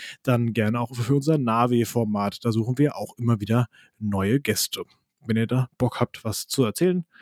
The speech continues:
sagt doch bitte Bescheid. Wunderbar. Ansonsten vielen Dank an euch alle fürs, fürs Einschalten,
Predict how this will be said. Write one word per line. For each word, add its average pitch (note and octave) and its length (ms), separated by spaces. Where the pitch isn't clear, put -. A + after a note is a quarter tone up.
sagt F#2+ 260
doch C#3 100
bitte - 200
Bescheid. - 400
Wunderbar. A#2+ 440
Ansonsten C#3 420
vielen D3 180
Dank C3+ 220
an A#2+ 300
euch A#2 200
alle B2+ 200
fürs, A#2+ 400
fürs A#2 420
Einschalten, C3+ 580